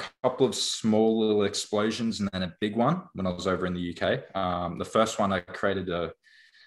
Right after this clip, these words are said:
relationship advice series called Guy Code, giving secrets on guys and dating tips. Um, that got me from around forty thousand followers to a hundred and something.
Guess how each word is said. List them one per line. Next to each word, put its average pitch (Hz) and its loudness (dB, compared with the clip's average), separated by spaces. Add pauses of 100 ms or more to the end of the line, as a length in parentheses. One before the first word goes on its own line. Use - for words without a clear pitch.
(180)
relationship 139 6
advice 120 4
series 143 2
called 110 0
Guy - 2
Code, 165 2
giving 110 -2
secrets 127 0
on 113 4
guys 139 6
and 107 0
dating 123 0
tips. - -4
Um, 101 4
that 104 2
got - -2
me 104 -4
from 98 -8
around 92 0 (180)
forty 107 0
thousand 98 0
followers 98 -2
to 87 -6 (120)
a - -16
hundred 101 -4
and 98 -4
something. 101 0